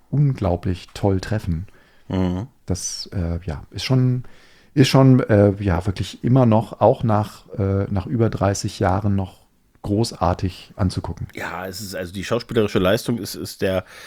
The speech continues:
Speaker 2: ist das große, das große
Speaker 1: Und,
Speaker 2: Juwel
Speaker 1: und
Speaker 2: von
Speaker 1: was
Speaker 2: dem
Speaker 1: du auch,
Speaker 2: Film.
Speaker 1: äh, vorhin kurz erwähnt hast, ne, dieses, äh, diese Stadt, die man da aufgebaut hat, die hat man eben tatsächlich physisch
Speaker 2: Mhm.
Speaker 1: gebaut und nicht, wie man das in Western häufiger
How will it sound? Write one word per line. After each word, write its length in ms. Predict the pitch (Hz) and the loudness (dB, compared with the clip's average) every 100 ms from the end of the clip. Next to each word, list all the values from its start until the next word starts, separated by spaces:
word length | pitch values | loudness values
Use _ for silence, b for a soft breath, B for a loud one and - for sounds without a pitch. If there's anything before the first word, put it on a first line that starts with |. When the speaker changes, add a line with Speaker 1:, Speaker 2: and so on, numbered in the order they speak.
| B B | B B
Speaker 2:
ist 140 | 107 | -6
das 140 | 107 - | -4 -2
große, 460 | 95 95 - 80 82 78 73 80 | 0 0 0 -4 -8 -16 -12 -10
das 140 | 90 90 | -8 -8
große 260 | - 90 | -8 2
Speaker 1:
Und, 120 | - 85 | 4 4
Speaker 2:
Juwel 100 | 90 | 0
Speaker 1:
und 80 | - | 2
Speaker 2:
von 100 | 131 | 0
Speaker 1:
was 60 | |
Speaker 2:
dem 40 | 165 | 4
Speaker 1:
du 100 | 175 | 4
auch, 160 | - | 4
Speaker 2:
Film. 120 | 82 120 | 2 2
Speaker 1:
äh, 140 | 110 | 2
vorhin 240 | - 135 | 4 4
kurz 180 | 160 135 | 4 2
erwähnt 300 | 117 104 135 | 2 0 0
hast, 180 | 95 - | -2 -2
ne, 100 | 104 | -2
dieses, 420 | 107 92 92 - - | -2 -4 -6 -10 -10
äh, 300 | 104 92 92 92 | -6 -4 -6 -4
diese 180 | 95 | -4
Stadt, 300 | 92 - 151 | -4 -4 -2
die 80 | 117 | -2
man 180 | 90 90 | 0 0
da 80 | 87 | 0
aufgebaut 460 | 95 - 92 87 - | -2 -4 -4 -4 -4
hat, 100 | - | -2
die 60 | |
hat 100 | 98 | 0
man 120 | 107 | 0
eben 220 | 110 104 98 | 0 0 0
tatsächlich 500 | 95 - 107 104 - | -4 -4 -4 -4 -6
physisch 680 | - - 135 107 90 - - | -16 -2 0 2 0 -2 -8
Speaker 2:
Mhm. 240 | - 110 185 - _ - | -6 -2 -2 -4 _ 2
Speaker 1:
gebaut 480 | 101 98 95 98 | 4 6 6 6
und 140 | - 92 | 4 2
nicht, 180 | 139 - | 2 4
wie 80 | 120 | 4
man 140 | 110 | 6
das 240 | 107 - | 4 0
in 280 | - 107 98 | 0 2 4
Western 680 | 104 135 - 123 120 120 95 | 4 0 0 2 2 0 2
häufiger 720 | 113 156 - 139 123 120 123 | 2 2 2 2 4 2 0